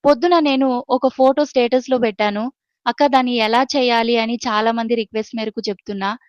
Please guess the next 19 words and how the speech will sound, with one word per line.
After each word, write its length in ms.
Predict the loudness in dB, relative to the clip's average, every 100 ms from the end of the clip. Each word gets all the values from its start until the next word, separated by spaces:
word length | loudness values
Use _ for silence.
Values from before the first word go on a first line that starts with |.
| _ -14 -8
ఇప్పుడు 240 | -4 -2 0
ఎక్కడ 260 | -2 -2 -4
చూసినా 340 | -2 -6 -4 -4
ట్రెండింగ్‌లో 520 | -4 -4 -2 -2 -2
ఉంది 200 | -4 -6
కాబట్టి 400 | -4 -4 -4 -6 -8
చెప్తున్నా. 480 | -8 -8 -10 -8 -10 _ _ _ _ _ 0
ఫస్ట్ 260 | 0 2
అయితే 260 | 0 2 0 0 -4 -10 -2
Gemini 340 | 0 2 0 0
ఏఐ 260 | 0 0 0
టూల్ 300 | -2 -2 -2
వస్తే 300 | -2 -4 -4 -2
ఓకే. 300 | -2 -2 -6 -10 _
లేదు 300 | -2 0 0 0
అంటే 300 | -2 -4 -6 -6 -10 -20 _
Google 360 | -2 -2 -2 -4
తీసుకొని 460 | -8 -8 -6 -6 -6 -12 -8 -6
అందులో 340 | -6 -4 -4